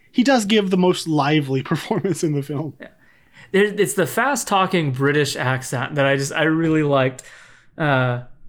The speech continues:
Speaker 2: so yeah, like, he had, like the rest of the cast, he had absolutely nothing to work with, but he also felt like the most committed of anybody, and, like, at least just to me,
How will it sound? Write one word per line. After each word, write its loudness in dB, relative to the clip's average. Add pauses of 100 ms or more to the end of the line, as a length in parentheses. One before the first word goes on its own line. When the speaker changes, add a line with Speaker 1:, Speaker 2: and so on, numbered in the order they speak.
Speaker 2:
so -2
yeah, 2
like, 0
he 2
had, 0 (360)
like -2
the 4
rest 2
of -16
the -2
cast, -2
he 2
had 0
absolutely -2
nothing 0
to 2
work 0
with, -2 (760)
but -2
he 2
also 0
felt 0
like -2
the 0
most 0
committed 0
of 2
anybody, 0
and, -6
like, -2
at 0
least 0
just -10
to -2
me, -4